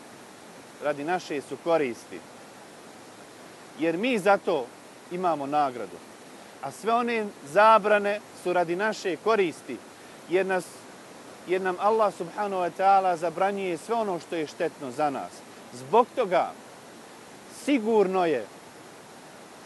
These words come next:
da je put uspjeha put koji nas vodi ka Allahu subhanahu wa ta'ala. A prilika da stanemo na taj put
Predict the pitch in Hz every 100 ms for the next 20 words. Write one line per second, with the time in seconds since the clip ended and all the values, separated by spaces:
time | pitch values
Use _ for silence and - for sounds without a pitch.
0 | - - - 190 208 214 202 160 - -
1 | - - - - - 262 220 247 262 -
2 | 220 214 208 226 - - - - - -
3 | - - - - - - - 247 269 -
4 | 226 202 196 - 220 196 196 - 170 170
5 | 180 175 - 147 143 151 135 127 135 120
6 | 95 90 - - - - - - - -
7 | - - 180 190 202 - - - - -
8 | 220 269 285 247 214 196 202 - - -
9 | - - - - - - - - - -
10 | - - 151 202 208 202 - - - -
11 | - - - - - - - - - 262
12 | 277 240 208 202 196 226 208 165 214 196